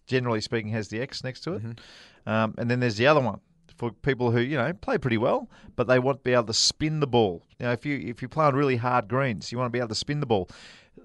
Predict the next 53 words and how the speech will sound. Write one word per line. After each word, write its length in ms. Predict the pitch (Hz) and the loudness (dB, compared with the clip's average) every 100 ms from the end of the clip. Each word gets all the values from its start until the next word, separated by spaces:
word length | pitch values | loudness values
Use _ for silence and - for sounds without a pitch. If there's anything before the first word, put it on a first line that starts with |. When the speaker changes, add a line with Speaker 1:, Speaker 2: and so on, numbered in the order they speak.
| - | -10
Speaker 1:
Some 320 | 131 202 226 | -2 0 4
people 260 | 220 180 156 | 4 6 6
who 140 | 135 | 6
don't 180 | 131 131 | 4 2
hit 140 | 135 | 2
the 80 | 120 | 0
ball 160 | 120 117 | 0 2
very 240 | 110 104 | 2 0
far 320 | - 139 127 | 0 4 4
but 160 | 101 - | 4 0
play 160 | 135 117 | 2 2
on 160 | 101 | 0
soft 300 | - 110 - | -2 -4 -2
greens, 560 | 151 165 113 - - - _ _ _ - | 0 0 0 -6 -12 -14 _ _ _ -10
I 120 | 214 | -6
would 140 | 294 | -2
recommend 400 | 143 135 110 107 | 0 0 0 -2
them 320 | 104 131 117 - | -2 -4 -6 -8
to 100 | 117 | -4
use 280 | 123 120 98 | 0 0 0
the 140 | 110 | -2
X 180 | 110 - | -2 -2
ball. 340 | 160 208 131 - | 4 4 2 -6
Speaker 2:
Mm. 200 | 107 92 - _ _ _ _ - | -12 -12 -16 _ _ _ _ -12
Speaker 1:
Because 320 | 139 170 139 | -2 -2 0
you 100 | 170 | 2
don't 220 | 170 131 | 2 2
need 220 | 147 170 | -2 -2
the 80 | 151 | -4
spin. 260 | - 127 104 | -4 -2 -2
You 100 | 127 | -2
don't 160 | 143 | -2
Speaker 2:
No. 80 | 135 | -2
Speaker 1:
need 100 | 151 | -2
the 80 | 147 | -2
work. 460 | 123 107 85 - - - - - - | 0 0 0 -10 -20 -20 -20 -16 -4
Um, 420 | 117 117 117 - _ _ _ - | 0 2 0 -4 _ _ _ 0
and 320 | 131 127 123 | 2 2 0
you 120 | 135 | -2
need 260 | 127 131 104 | 0 0 2
probably 220 | 131 120 | 2 4
the, 160 | 113 - | 2 -2
the 100 | 123 | -2
less 200 | 113 110 | 0 0
spin. 400 | - 160 170 107 - _ _ _ - - | 0 -2 -2 -4 -10 _ _ _ -20 -10
C-, 60 | 127 | -8
remember, 420 | 131 139 143 131 | -2 0 2 2
less 200 | 127 120 | 2 -2
spin, 180 | - 131 | -2 -2
not 120 | 113 117 | 0 2
only 180 | 120 104 | 0 -2
distance, 400 | 107 - 165 - | -4 -6 -10 -4
but 240 | 110 | -4